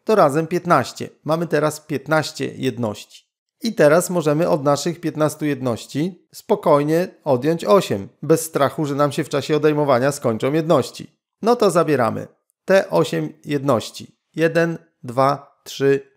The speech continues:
cztery, pięć, sześć, siedem, osiem. Ile nam po odejmowaniu zostało? Zostały dwie dziesiątki.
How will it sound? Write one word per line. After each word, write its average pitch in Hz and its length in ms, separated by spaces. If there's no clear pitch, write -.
cztery, 127 720
pięć, 120 640
sześć, - 760
siedem, 117 560
osiem. 92 420
Ile 190 200
nam 180 180
po 170 100
odejmowaniu 175 520
zostało? 175 760
Zostały 143 480
dwie 160 220
dziesiątki. 147 800